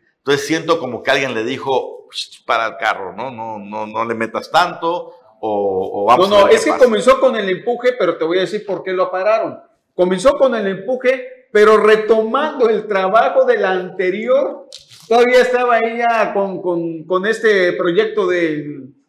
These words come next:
Speaker 2: ¿cómo se llama? El que tenían aquí en
Speaker 1: El, el, este,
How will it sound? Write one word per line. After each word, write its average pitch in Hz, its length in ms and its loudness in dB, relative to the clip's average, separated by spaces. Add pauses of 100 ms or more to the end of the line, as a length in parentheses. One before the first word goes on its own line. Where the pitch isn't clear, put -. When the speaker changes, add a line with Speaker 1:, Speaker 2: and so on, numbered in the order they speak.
(200)
Speaker 2:
¿cómo 196 180 -8
se 190 140 -4
llama? 185 180 0
El 175 100 -4
que 170 120 -2
tenían 175 340 -6
aquí 185 320 -6
en 175 80 -4
Speaker 1:
El, 107 1040 0
el, 104 300 -4
este, 101 500 -4